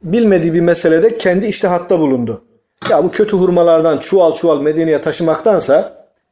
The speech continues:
hani yükü de yarıya indiririm diye düşündü belki. Değil mi? Yani ikisi, iki verip bir alınca yük de yarıya düşecek.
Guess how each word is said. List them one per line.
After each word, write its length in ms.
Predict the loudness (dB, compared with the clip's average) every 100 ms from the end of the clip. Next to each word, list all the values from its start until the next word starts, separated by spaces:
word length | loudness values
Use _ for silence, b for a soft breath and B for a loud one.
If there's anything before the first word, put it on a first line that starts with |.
| _
hani 200 | -4 -2
yükü 280 | -2 -4 0
de 100 | 2
yarıya 320 | 2 2 2
indiririm 460 | 0 0 -2 -2 0
diye 160 | 0
düşündü 320 | 0 -2 0 2
belki. 380 | 0 -2 -12 -16 _ _ _ _ -4
Değil 120 | -2
mi? 160 | -2 -4 -10 _ _ _ _ _ -6
Yani 440 | -4 -2 -2 -6 -14 _
ikisi, 400 | -16 -10 -6 -4
iki 240 | -4 -2 0
verip 280 | 0 0
bir 80 | 0
alınca 440 | 2 2 0 0 0
yük 280 | -2 -2
de 80 | 2
yarıya 320 | 2 4 0
düşecek. 420 | 0 -4 0 -2